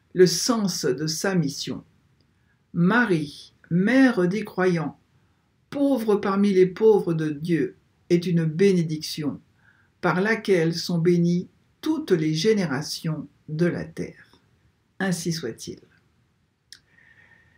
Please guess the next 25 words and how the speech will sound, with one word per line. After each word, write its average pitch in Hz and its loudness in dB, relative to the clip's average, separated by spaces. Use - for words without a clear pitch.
Et 269 4
aujourd'hui, 202 2
je 202 0
vous 165 -2
propose 170 2
de 165 -2
méditer 160 -2
les 165 0
mystères 185 -2
douloureux 202 4
du 185 -2
rosaire 196 0
de 180 2
la 180 6
grâce. - -14
Et 180 0
on 175 2
se 165 -2
retrouve 185 2
demain 185 0
à 165 2
l'heure 214 2
de 175 0
la 160 -2
miséricorde, 151 -6